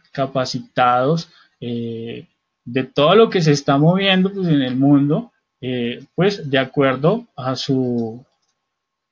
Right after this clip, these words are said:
a su perfil, ¿sí? O al área donde se desempeña.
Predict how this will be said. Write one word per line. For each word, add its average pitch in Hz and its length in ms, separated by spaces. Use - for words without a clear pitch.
a 131 100
su - 180
perfil, - 520
¿sí? 175 320
O 170 280
al 127 180
área 143 280
donde 151 260
se 120 160
desempeña. 113 720